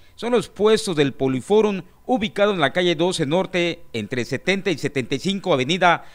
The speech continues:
de la colonia Emiliano Zapata, donde decenas de veces se ha reportado por los comerciantes que son víctimas de los amantes de lo ajeno, y la policía Quintana Roo o la policía ministerial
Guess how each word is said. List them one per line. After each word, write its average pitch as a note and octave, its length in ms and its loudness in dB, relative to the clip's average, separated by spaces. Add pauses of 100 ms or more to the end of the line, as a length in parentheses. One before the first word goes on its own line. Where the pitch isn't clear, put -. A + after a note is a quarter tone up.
(140)
de A#3+ 140 0
la A3 140 6
colonia D#3 340 2
Emiliano C#3 380 0
Zapata, D3+ 680 2
donde G#2 320 -4
decenas E3+ 380 -2
de D#3 80 0
veces F#3 280 0
se F3+ 120 2
ha F#3+ 40 4
reportado F#3 600 0
por D3+ 160 2
los C3 120 -2
comerciantes F3 760 0 (100)
que A#2 120 -6
son A3 180 -2
víctimas F#3 640 0 (240)
de B3 120 6
los A#3+ 160 2
amantes D3 460 4
de D3 80 0
lo D3+ 80 2
ajeno, F3 540 2 (240)
y G#2+ 80 -6
la G#2+ 160 -4
policía B2 440 0
Quintana A#2+ 440 0
Roo D3+ 480 2
o C4 160 8
la F#3 140 6
policía D#3 380 0
ministerial F3 800 2